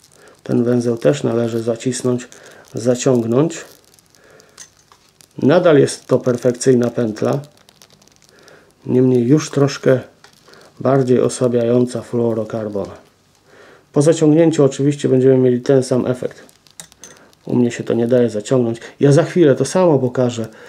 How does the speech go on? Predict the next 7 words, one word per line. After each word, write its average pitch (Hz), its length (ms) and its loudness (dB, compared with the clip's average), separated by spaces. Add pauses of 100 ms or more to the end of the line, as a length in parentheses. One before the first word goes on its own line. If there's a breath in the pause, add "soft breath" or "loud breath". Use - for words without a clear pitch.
(260 loud breath)
na 123 220 2
materiale, 131 580 4
który 113 280 -4
jest 110 200 -4
bardziej 135 360 2
podatny, 110 520 -4 (500 soft breath)
bardziej, 131 540 2